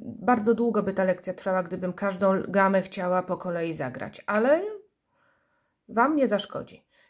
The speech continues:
I proszę, jeszcze tutaj jest informacja dotycząca triady. Jak ktoś nie pamięta,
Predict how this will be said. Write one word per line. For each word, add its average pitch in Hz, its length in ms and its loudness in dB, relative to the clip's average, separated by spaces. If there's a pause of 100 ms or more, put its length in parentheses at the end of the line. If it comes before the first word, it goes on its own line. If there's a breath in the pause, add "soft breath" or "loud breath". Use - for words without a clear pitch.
I - 100 -6
proszę, 185 340 -2
jeszcze 185 300 -6
tutaj 165 280 -12
jest 160 120 -14
informacja 190 640 -2
dotycząca 170 600 -6
triady. 233 640 2
Jak 180 180 -2
ktoś - 320 -8
nie 196 100 -6
pamięta, 220 680 0